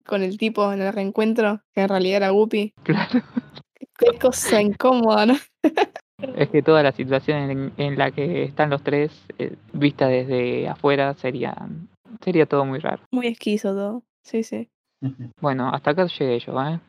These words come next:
Speaker 1: Y yo creo que voy a citar una banda argentina que tiene una canción muy piola que dice: "Todo concluye al fin, nada puede escapar, todo tiene un final, todo termina", y ya estamos medio en la hora, ¿no? Para cerrar el podcast. ¿Saben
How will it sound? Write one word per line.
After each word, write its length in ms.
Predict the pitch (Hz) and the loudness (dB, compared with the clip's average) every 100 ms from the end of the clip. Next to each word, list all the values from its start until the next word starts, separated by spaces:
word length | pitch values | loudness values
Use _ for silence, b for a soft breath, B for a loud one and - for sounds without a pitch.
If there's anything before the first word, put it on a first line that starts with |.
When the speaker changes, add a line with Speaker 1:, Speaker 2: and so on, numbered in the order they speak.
| _ | _
Speaker 1:
Y 200 | 277 262 | 0 0
yo 120 | 269 330 | 0 -2
creo 140 | 320 | 0
que 60 | 247 | 0
voy 40 | |
a 60 | 262 | 0
citar 280 | 262 247 | 0 2
una 180 | 247 233 | 2 2
banda 200 | 233 247 | 2 0
argentina 1000 | 233 - 220 214 240 247 226 208 196 226 - _ - | -2 -2 -6 -4 -4 -2 -2 -4 -6 -10 -14 _ -14
que 60 | 220 | -6
tiene 180 | 226 233 | -4 -2
una 100 | 208 | -4
canción 220 | 214 247 | -4 -2
muy 120 | 233 | -2
piola 360 | 226 233 240 214 | 0 2 2 0
que 180 | 208 208 | -4 -4
dice: 240 | 226 214 | -4 -4
"Todo 280 | - 240 233 | 2 2 2
concluye 360 | 196 208 233 208 | -2 -4 -4 -4
al 100 | 214 | -4
fin, 200 | 247 240 | -4 -2
nada 180 | 226 220 | -2 0
puede 180 | 226 | -2
escapar, 440 | 226 - 233 269 302 _ - | -2 -2 0 -2 -4 _ -4
todo 120 | 226 | -2
tiene 160 | 226 214 | 0 -2
un 60 | 226 | -2
final, 280 | 214 226 | -2 -2
todo 160 | 226 202 | -2 -2
termina", 400 | 196 220 254 302 _ _ - | -2 -2 -4 -6 _ _ -6
y 140 | 190 | -4
ya 100 | 202 | -4
estamos 260 | 233 214 208 | -6 -4 -2
medio 160 | 214 208 | -2 -2
en 60 | |
la 120 | 196 | 0
hora, 180 | 208 196 | 2 0
¿no? 140 | 190 196 | -2 -6
Para 320 | 185 180 226 _ _ - | -6 -10 -12 _ _ -6
cerrar 300 | 208 208 202 | -2 0 0
el 80 | 202 | 0
podcast. 400 | 202 185 208 - _ | -2 -2 -8 -8 _
¿Saben 420 | 269 294 226 | 0 0 0